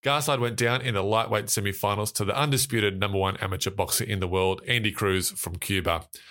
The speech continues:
Garside said he felt outclassed, but he did not disgrace himself, taking several heavy shots without buckling.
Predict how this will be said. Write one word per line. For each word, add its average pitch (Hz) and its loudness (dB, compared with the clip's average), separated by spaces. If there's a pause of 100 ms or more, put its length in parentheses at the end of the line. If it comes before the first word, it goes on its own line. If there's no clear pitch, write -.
(180)
Garside 135 2
said 120 0
he 110 2
felt 110 0
outclassed, 123 0
but - 0
he 208 2
did 131 0
not 131 0
disgrace 123 0
himself, 120 0 (160)
taking 120 0
several 135 2
heavy 120 2
shots 139 2
without 95 0
buckling. 87 0